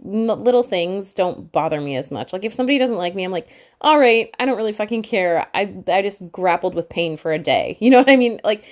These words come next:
I don't give a fuck if you don't like me. Life feels less stressful because having endured some degree of pain, uh, small things cease to matter. Enduring is a powerful thing. I am sure that no one has ever caused me,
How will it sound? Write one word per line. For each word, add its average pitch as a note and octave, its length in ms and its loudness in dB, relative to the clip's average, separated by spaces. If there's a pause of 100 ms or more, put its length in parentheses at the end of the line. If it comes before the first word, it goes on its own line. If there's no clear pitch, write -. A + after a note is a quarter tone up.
(280)
I C#4+ 60 -4
don't C#4+ 380 -8
give F#3+ 180 0
a D#3 80 0
fuck - 320 -4
if G3+ 60 -6
you A#3+ 120 4
don't A3 200 8
like F3+ 200 0
me. D#3 280 -12 (560)
Life B3 200 2
feels F4 220 2
less A#3+ 180 4
stressful E4 460 -2
because A#3 280 0
having G#3 280 -2
endured F3+ 380 0
some F#3+ 180 -2
degree F3 240 2
of E3+ 60 4
pain, E3 420 -4
uh, D#3+ 320 -4
small F3+ 320 -6
things D#3+ 480 -8
cease - 380 -10 (400)
to - 100 -14
matter. - 340 -4 (1120)
Enduring F#3+ 500 0
is F#3 180 -8
a F3 40 -4
powerful E3 520 -4
thing. - 320 -12 (120)
I F3 140 -4
am E3 320 -4
sure E3+ 420 2
that E3+ 280 -2
no F3 160 -2
one E3+ 160 0
has E3+ 160 -2
ever D#3 160 -4
caused G#3 420 0
me, D#3+ 340 -4